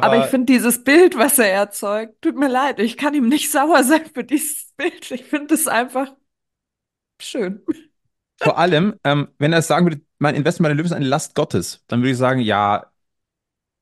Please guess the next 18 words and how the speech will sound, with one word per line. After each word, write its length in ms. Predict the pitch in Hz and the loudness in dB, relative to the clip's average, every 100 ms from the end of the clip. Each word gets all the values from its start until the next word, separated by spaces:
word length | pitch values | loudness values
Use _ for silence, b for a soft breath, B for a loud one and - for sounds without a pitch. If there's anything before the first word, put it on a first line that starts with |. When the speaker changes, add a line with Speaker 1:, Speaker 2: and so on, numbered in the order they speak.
| _ 139 | _ -2
Speaker 2:
ja, 380 | 113 113 151 _ | 2 2 0 _
hast 200 | 135 143 | -10 -6
du 40 | |
dir 140 | 147 - | -4 -4
angelacht.“ 420 | 143 98 82 - b b | -4 -4 -6 -10 b b
Aber 120 | 131 | 0
er 40 | 131 | 2
sagt, 180 | 139 | 0
es 120 | 120 135 | -4 -8
ist 100 | - | -8
für 100 | - | -8
beide 240 | 131 107 | -8 -8
Seiten. 240 | 90 87 _ _ _ _ _ | -10 -16 _ _ _ _ _
Also, 140 | - 123 | -6 -4
Speaker 1:
Ja. 180 | 190 180 - | -4 -8 -8
Speaker 2:
also 200 | 147 143 | -6 -4
einen 160 | 147 | -4
gewissen 720 | 135 139 208 247 - 254 233 | -2 0 0 0 -2 -4 -6